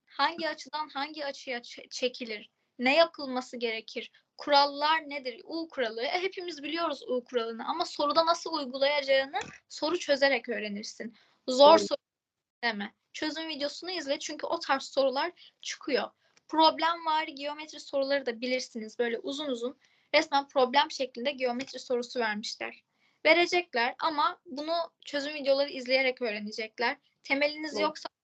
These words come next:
Speaker 1: geometriyi dediğim gibi öneririm ama sonrasında mutlaka zor bir kaynak alın. Okulda bize Toprak Yayınları'nın geometri soru bankasını aldırmışlardı fakat ben onu çözmemiştim. Çünkü benim her zaman kafamda bir, e, şemam vardı.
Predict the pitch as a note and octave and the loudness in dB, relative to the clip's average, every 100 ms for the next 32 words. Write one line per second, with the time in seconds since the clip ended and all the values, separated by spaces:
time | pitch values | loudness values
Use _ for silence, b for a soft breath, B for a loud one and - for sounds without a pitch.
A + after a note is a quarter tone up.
0 | _ _ _ B3+ B3+ C4 - A#3+ C4+ _ | _ _ _ -4 -2 -4 -4 -2 -2 _
1 | _ - B3 B3 A#3+ - A#3+ B3 B3+ B3+ | _ -2 0 0 -2 -2 2 4 4 2
2 | B3+ B3+ C4+ C#4 D4+ C#4+ C#4+ C#4 C#4 - | -2 -2 -2 -2 0 0 -2 -4 -4 2
3 | C4 C4 B3 A#3+ A#3 A3+ A3 - A3+ A3 | 0 2 0 2 2 0 -4 -6 -4 -4
4 | A3 - - B3 C4 B B - C4+ C#4+ | -8 -6 0 2 2 B B 2 2 -2
5 | C4+ E4 F4+ C4+ D#4 - B3+ - D4 - | 4 4 4 0 -2 0 0 2 0 2
6 | B3+ B3 B3 B3 B3 B3+ D4 C4+ A#3+ A#3 | 2 2 2 0 0 -2 -6 -6 -2 0
7 | A#3 B3 - - B3 A#3+ A#3 A#3+ B3+ - | 0 -4 -6 -4 -2 0 0 -4 -8 -4
8 | B3 C4 B B B B A#3 A3+ G#3+ G#3+ | -2 -2 B B B B 4 4 0 -8
9 | - A3+ A3 C4 E4+ C#4 C#4 - B3+ B3+ | -4 -2 -2 -4 -4 -2 0 2 0 0
10 | C4+ - B3 A#3+ G#3+ A3 - D#4+ - D4 | -4 2 2 2 -8 -8 -8 -6 -6 -2
11 | E4 B3+ C4 D4+ C#4+ D4+ D4 C#4 C#4 C#4 | 0 4 4 4 4 4 6 4 4 0
12 | C#4 - B3 C4 C#4 C4 C#4 - B B | -6 0 0 2 0 0 -4 -6 B B
13 | B - B3 - B3+ B3 C4 C4 C4+ B3 | B 2 4 4 0 2 0 2 2 2
14 | A#3 | -2